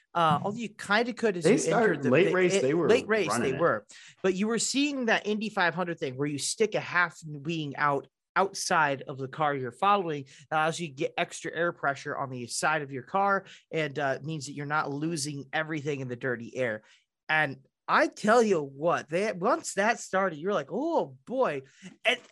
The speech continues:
Speaker 1: I was intrigued because Scott McLaughlin, he has arrived.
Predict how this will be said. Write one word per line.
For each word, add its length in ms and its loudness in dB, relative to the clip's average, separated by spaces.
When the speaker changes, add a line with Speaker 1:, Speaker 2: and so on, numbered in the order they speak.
Speaker 1:
I 200 8
was 240 4
intrigued 480 0
because 240 2
Scott 300 0
McLaughlin, 800 0
he 320 4
has 240 4
arrived. 840 0